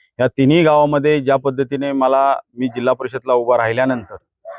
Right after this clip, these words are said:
ज्या पद्धतीने जे मतदार असतील, तिथले ग्रामस्थ असतील, तिथली जनता असेल, मला खूप प्रेमाने जवळ घेते आणि आपला, अ,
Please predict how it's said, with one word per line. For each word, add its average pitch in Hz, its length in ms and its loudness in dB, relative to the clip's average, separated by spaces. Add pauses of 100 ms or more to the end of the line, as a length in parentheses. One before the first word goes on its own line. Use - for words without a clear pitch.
(200)
ज्या 143 160 2
पद्धतीने 131 1040 -2 (180)
जे 123 100 -4
मतदार 127 440 0
असतील, 120 320 -2
तिथले 120 200 -2
ग्रामस्थ 120 500 -2
असतील, 113 300 -2
तिथली 117 240 -8
जनता 113 320 0
असेल, 107 280 -6 (180)
मला 113 140 -2 (120)
खूप 139 180 -8 (760)
प्रेमाने 135 400 2 (420)
जवळ 135 260 4
घेते 131 240 0
आणि 127 200 -2
आपला, 151 440 0 (500)
अ, 107 100 -6